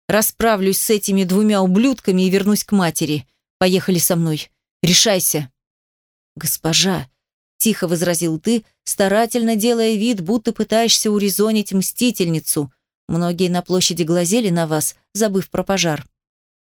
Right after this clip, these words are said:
"Отправляйтесь к матушке немедля, а этих негодяев предоставьте нам". "Слова настоящего мужчины", презрительно фыркнула она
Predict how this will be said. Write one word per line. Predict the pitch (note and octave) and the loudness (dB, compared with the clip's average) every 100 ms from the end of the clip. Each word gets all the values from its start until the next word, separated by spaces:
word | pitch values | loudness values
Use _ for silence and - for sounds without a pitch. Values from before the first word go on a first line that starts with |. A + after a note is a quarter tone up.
| _ | _
"Отправляйтесь | D3+ - E3+ F3+ G3 G3 - | -8 -2 -2 0 0 -2 -4
к | - | 0
матушке | F#3 F#3 - - | 0 0 -4 0
немедля, | F3+ F3+ E3 C#3+ D3 C3 _ _ _ - | 0 2 0 0 -2 -4 _ _ _ -2
а | E3 | 0
этих | G3+ G#3 - | 2 0 0
негодяев | F#3 F3 E3+ G3+ G3 | 0 2 0 0 -2
предоставьте | - F3+ F3 F3+ A3 - - | -4 -4 -2 -2 -4 -4 -2
нам". | D3+ D3+ C#3+ B2+ _ _ _ _ _ _ _ _ _ | -2 -2 -4 -10 _ _ _ _ _ _ _ _ _
"Слова | - F#3+ F#3 G#3 C#4 | -2 2 2 2 2
настоящего | B3+ - G#3 F#3+ G3 - F#3+ | 0 0 0 0 0 0 0
мужчины", | F#3 F3+ - - F3+ D#3 C3+ _ _ | -2 0 0 2 0 -2 -6 _ _
презрительно | G3 G3+ F3+ G3 F#3 F3 | 0 0 0 -2 0 -2
фыркнула | F3 G3 F#3 F3 E3 E3 | -2 -2 -2 -2 0 2
она | F#3+ C4+ | 2 0